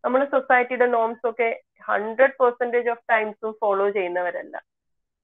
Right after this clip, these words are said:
So എപ്പോഴാണ് നമ്മൾ ഈ പറയുന്ന നോംസ്, descriptive ആയിക്കോട്ടെ,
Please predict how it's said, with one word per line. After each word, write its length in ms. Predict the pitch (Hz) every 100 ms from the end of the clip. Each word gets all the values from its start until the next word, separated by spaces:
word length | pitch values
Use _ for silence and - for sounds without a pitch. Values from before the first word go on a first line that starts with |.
| -
So 220 | 330 330 - _ _
എപ്പോഴാണ് 920 | 240 254 - 415 330 254 226 226 262 - _
നമ്മൾ 500 | 233 226 226 220 285 - _ -
ഈ 140 | 294 294
പറയുന്ന 320 | 226 214 220
നോംസ്, 500 | 208 202 190 190 -
descriptive 600 | 175 175 - 208 269 247
ആയിക്കോട്ടെ, 580 | 214 185 190 180 185